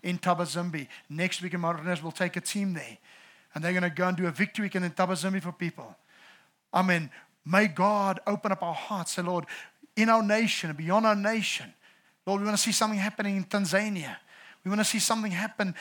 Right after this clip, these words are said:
in different parts of the world." And we have the honor. Think about your skills. Think about your gifts. Think about your business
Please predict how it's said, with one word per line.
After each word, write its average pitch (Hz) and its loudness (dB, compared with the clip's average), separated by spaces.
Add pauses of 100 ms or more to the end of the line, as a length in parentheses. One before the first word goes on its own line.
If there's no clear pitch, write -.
(120)
in 185 0
different 220 0
parts 226 0
of 196 -6
the 190 -2
world." 202 -2 (180)
And 190 2
we 311 4
have 233 4
the 247 0 (100)
honor. 247 4 (360)
Think 311 4
about 277 2
your 254 0
skills. 214 0
Think 302 -4
about 285 -2
your 247 -2
gifts. 226 0
Think 294 -2
about 294 4
your 262 0
business 202 0